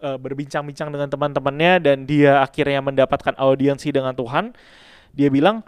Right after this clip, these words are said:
"Maka firman Tuhan kepada Elifas, orang teman, 'Murkaku menyala terhadap engkau dan terhadap kedua sahabatmu.'" Si Elifas dan kedua temannya yang berbincang-bincang pada Ayub,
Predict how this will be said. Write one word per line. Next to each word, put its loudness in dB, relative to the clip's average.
"Maka 0
firman 0
Tuhan 0
kepada 2
Elifas, 0
orang 4
teman, -4
'Murkaku 0
menyala 4
terhadap 0
engkau -2
dan 0
terhadap -2
kedua 0
sahabatmu.'" -6
Si -8
Elifas -8
dan -6
kedua -2
temannya 0
yang -4
berbincang-bincang -2
pada 0
Ayub, 0